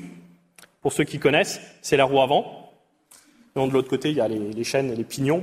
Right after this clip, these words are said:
pour pouvoir avancer. Et cette roue avant, elle est capitale. Elle est capitale parce que on doit s'appuyer dessus. Mais c'est ça qui fait le plus peur en V T T.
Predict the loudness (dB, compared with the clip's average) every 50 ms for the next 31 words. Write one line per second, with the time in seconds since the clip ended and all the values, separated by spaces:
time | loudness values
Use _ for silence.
0 | -4 -8 -12 -12 -6 0 2 4 4 4 2 2 0 0 -2 -2 -8 -18 -20 -20
1 | _ _ _ _ _ _ -20 -20 -20 -20 -20 -20 -20 -10 _ 2 4 6 6 4
2 | 4 4 2 4 4 6 6 6 6 4 4 4 2 4 4 4 2 2 0 -2
3 | -6 -16 -8 0 2 2 2 2 -2 2 4 4 4 4 0 -6 -8 -12 -18 -20
4 | -20 _ _ _ _ _ _ _ _ _ _ _ _ _ _ _ _ _ _ _
5 | _ 2 2 2 4 4 2 2 2 2 2 2 2 2 2 0 0 0 0 2
6 | 4 4 2 4 4 4 4 4 4 4 6 6 6 6 4 2 -2 -4 0 2
7 | 2 2 2 0 2 4 4 4 2 2 2 2 2 2 4 2 0 0 0 -4
8 | -14 -18 -20 -20 _ _ _ _ _ _ _ _ _ _ _ _ _ _ _ _
9 | _ 0 0 2 4 4 4 4 4 2 0 -2 0 0 0 2 2 2 2 4
10 | 4 4 4 4 0 -2 -2 -2 0 2 0 0 0 -2 -2 -4 -6 -6 -12 -16